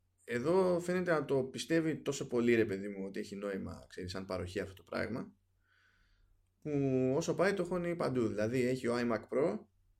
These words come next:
έχει ο Mac Mini, έχουν τα MacBook Pro και το, και το MacBook Air.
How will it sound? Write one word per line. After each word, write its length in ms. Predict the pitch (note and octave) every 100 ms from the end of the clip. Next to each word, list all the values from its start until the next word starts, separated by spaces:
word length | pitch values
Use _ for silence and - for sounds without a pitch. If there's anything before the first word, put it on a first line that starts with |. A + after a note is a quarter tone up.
| _ _ _ _ _ _ _ _
έχει 200 | - B2
ο 60 | C3
Mac 140 | B2+ A#2+
Mini, 360 | A#2 C3+ A3 C4 - _ _ _ _ _ _ _ _ _ - - - _ - - _ _ _
έχουν 240 | B2 D3 C#3
τα 120 | C3+
MacBook 280 | C3+ A#2 A2+ B2
Pro 200 | E3 A#3+ - - _ _ _ _ _ _ _ _ _ _ _ _ _ - _ _ -
και 120 | F3
το, 140 | F3+ F3 E3 D3+ D3 C#3 C3+ C3 C3 B2+ B2 B2+ C3
και 100 | -
το 100 | - C#3
MacBook 340 | B2+ G#2+ G2+
Air. 140 | E2+